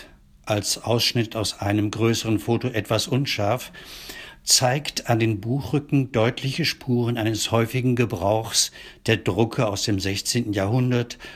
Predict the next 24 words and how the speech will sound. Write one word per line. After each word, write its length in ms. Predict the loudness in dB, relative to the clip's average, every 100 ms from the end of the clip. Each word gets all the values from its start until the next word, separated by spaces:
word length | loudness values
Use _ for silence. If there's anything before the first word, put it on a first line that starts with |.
| -12
zur 200 | -4 -2
griechischen 1000 | -2 0 0 0 -2 -2 0 2 2 0 -12 -20 -20 -12
und 200 | -4 -2
lateinischen 640 | -2 0 2 4 4 4 4
Literatur 680 | 4 4 2 -2 -4 -2 0
der 160 | 2
Antike. 680 | 0 -2 -2 -2 -2 -6 -6 -10 -20 -20 -20 -20 -20 -20 -20 -20 -20 -20 -20 -20 _ 0
Am 240 | 2 2
unteren 500 | 4 4 4 0 0
Ende 420 | 4 6 6 6
der 300 | 2 2 2 0
Rücken, 600 | 0 2 2 2 0 -8 -20 -20 -20 -20 -20 -20 -2
insbesondere 920 | 0 0 0 2 4 4 4 2 0 -6
in 140 | 0 2
der 140 | 4
Mitte 460 | 6 4 6 2 2
des 200 | 0 -2
abgebildeten 800 | -2 -2 -2 0 2 0 0 0
Regalbretts, 1120 | 2 2 4 4 2 0 0 0 0 -2 -4 -12 -20 -20 -6
lässt 340 | 2 2 4 0
sich 200 | 2 2
eine 160 | 2
Verdunklung 640 | 2 0 2 2 2 -2 0
erkennen. 720 | 0 -2 -4 -4 -4 -8